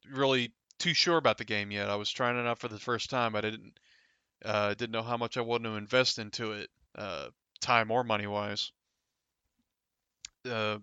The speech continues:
so I just didn't go balls to wall and try to get every single thing I could do, uh, within my, my trial period done. So, but I got a lot done. Um,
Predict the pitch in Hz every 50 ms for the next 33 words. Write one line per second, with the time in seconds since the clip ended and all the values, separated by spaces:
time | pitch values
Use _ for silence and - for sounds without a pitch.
0 | _ _ - - - 131 113 110 107 107 - 123 117 - - 120 110 107 - 120
1 | 110 107 - - 127 117 117 107 - 113 104 104 110 110 110 110 107 101 101 117
2 | 117 110 110 104 107 101 - 104 107 101 117 107 - - - 120 107 107 110 107
3 | - 120 117 110 110 107 107 - 113 107 110 117 110 110 107 101 104 _ _ _
4 | _ _ _ _ _ _ _ _ _ _ _ - - 117 113 107 104 104 104 104
5 | 107 107 - - 113 107 104 104 104 104 104 101 98 - _ _ _ - 110 104
6 | - - - 131 123 123 127 - - 123 110 104 107 104 104 104 - 117 107 107
7 | 104 104 101 - _ _ _ _ _ _ - _ _ _ _ _ _ _ _ _
8 | _ _ _ _ _ _ _ _ _ _ _ _ _ - - - 120 113 110 107
9 | 110 107 - - _ _ _ _ _ _ _ _ _ - 120 113 107 - - 127
10 | 131 - 185 180 175 139 135 151 147 123 - 110 104 104 107 113 - _ _ -
11 | 120 117 117 113 110 107 104 104 104 104 104 104